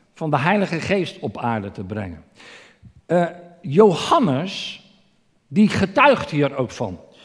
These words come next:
Johannes zegt in Lucas drie, "In die tijd verwachtte iedereen dat de Christus gauw zou komen.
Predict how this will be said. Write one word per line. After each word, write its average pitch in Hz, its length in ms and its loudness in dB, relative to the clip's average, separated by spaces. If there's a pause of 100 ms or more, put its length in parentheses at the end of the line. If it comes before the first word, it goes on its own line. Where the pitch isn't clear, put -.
(260)
Johannes 202 680 2
zegt - 320 2
in 185 440 2
Lucas 175 560 4
drie, 214 600 2 (1120)
"In 214 200 4
die 233 220 4
tijd 180 500 0
verwachtte 180 580 -2
iedereen 196 480 2
dat 175 160 0
de 156 60 -4
Christus 226 560 -4
gauw 233 280 -4
zou 147 200 -2
komen. 147 500 -4